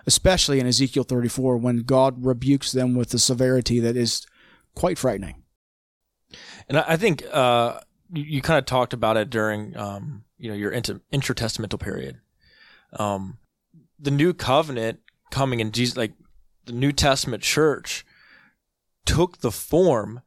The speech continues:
Speaker 2: that was there,
Speaker 1: Yeah.
Speaker 2: but it was very insufficient, because you even talked about they were just pretty much essentially lay people, even though they had authority.
Speaker 1: Right.
Speaker 2: Um, but they weren't priests.
Speaker 1: Right.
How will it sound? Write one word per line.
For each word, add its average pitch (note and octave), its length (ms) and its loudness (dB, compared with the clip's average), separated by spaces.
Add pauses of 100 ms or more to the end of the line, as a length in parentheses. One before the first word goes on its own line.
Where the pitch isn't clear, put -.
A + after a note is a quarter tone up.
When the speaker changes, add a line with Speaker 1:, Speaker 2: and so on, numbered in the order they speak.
(320)
Speaker 2:
that B2+ 200 4
was A2+ 280 -2
there, B2 560 2
Speaker 1:
Yeah. A#2 280 2
Speaker 2:
but D3+ 100 4
it D#3 40 4
was C#3 160 2
very F#3+ 220 4
insufficient, C#3+ 800 0
because C#3+ 240 2
you E3 60 6
even D3 160 0
talked C#3 260 2
about B2 200 2
they C3 120 4
were B2+ 100 2
just A#2+ 220 -2 (160)
pretty C#3 200 0
much - 240 -2 (600)
essentially E3+ 760 2
lay B2 960 4 (760)
people, E3+ 500 4
even C#3+ 120 0
though D3+ 80 4
they D3+ 120 4
had C#3+ 180 4
authority. B2+ 640 2 (220)
Speaker 1:
Right. A#2 180 0 (300)
Speaker 2:
Um, A#2 460 2 (340)
but B2+ 280 2
they C3+ 100 4
weren't B2+ 220 -2
priests. - 600 -2 (220)
Speaker 1:
Right. A#2+ 200 0